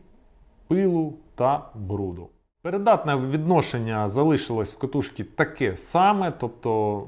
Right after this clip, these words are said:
в нешвидкісній це у нас п'ять і три до одного. І ручка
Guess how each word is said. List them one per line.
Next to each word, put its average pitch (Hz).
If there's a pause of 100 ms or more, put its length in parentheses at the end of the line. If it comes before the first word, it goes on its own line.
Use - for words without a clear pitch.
(160)
в 104
нешвидкісній 135
це 120
у 104
нас 113
п'ять 123
і 113
три 120
до 107
одного. 107 (880)
І 269 (580)
ручка 220